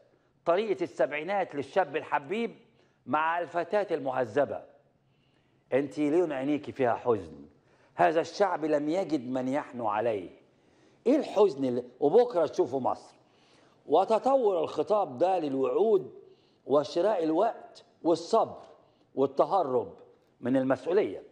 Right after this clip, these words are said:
آدي المرحلة التانية على طول، الهروب بقى، الفناكيش، مشاريع فناكيش.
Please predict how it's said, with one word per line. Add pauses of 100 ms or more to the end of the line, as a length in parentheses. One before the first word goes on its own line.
(560)
آدي
المرحلة
التانية
على
طول، (840)
الهروب
بقى،
الفناكيش،
مشاريع
فناكيش.